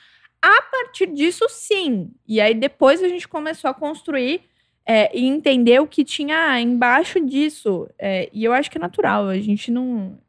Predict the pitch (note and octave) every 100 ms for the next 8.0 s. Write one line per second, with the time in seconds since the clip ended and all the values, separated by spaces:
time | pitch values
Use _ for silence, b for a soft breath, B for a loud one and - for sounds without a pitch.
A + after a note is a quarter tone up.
0 | _ _ - G3+ G#3+ F#3 G#3 - A3 A#3
1 | - A3 A3+ A3+ A3+ G#3+ G3 G3+ G#3 A3
2 | A3 A3+ A#3 G#3+ G3+ G3+ G3 F#3+ - b
3 | b b - F#3+ F#3+ G3 F#3 F#3 F#3 F#3+
4 | F#3 E3 F#3+ A3+ B3+ B3 A3+ B3 B3+ B3+
5 | A3+ A3 G3+ - G#3+ F#3+ G3+ G3 F#3+ F#3+
6 | F3 F3+ A#3+ B3 A#3+ A3+ A3 A3+ B3 A#3+
7 | A3 G3+ F#3 F#3 G3+ G#3+ - G#3 F#3 C#3